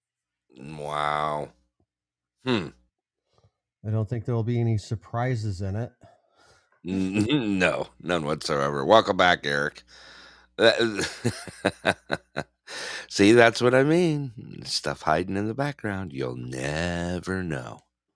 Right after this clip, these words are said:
Speaker 1: You just never know. Good pickup on that one. I didn't even see that one, Scott. That's, that's a good run on that one. So, uh,
Speaker 2: Right.
Speaker 1: uh,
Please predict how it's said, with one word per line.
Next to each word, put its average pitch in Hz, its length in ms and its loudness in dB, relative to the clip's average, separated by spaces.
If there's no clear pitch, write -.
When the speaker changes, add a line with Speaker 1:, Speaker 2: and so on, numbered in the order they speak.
Speaker 1:
You 71 140 -8
just 64 260 -10
never 82 240 -4
know. 95 280 -8
Good 113 180 -2
pickup - 320 -4
on 57 160 -4
that 50 180 -8
one. 52 140 -10
I 120 140 4
didn't 80 240 4
even 60 140 -10
see - 200 -8
that 52 180 -8
one, 60 120 -14
Scott. 57 340 -8
That's, 110 260 -6
that's 92 320 -4
a - 40 -10
good 73 220 -10
run 95 220 -6
on 117 140 -12
that 50 220 -14
one. - 160 -18
So, 147 240 10
uh, - 100 8
Speaker 2:
Right. 139 120 0
Speaker 1:
uh, - 180 0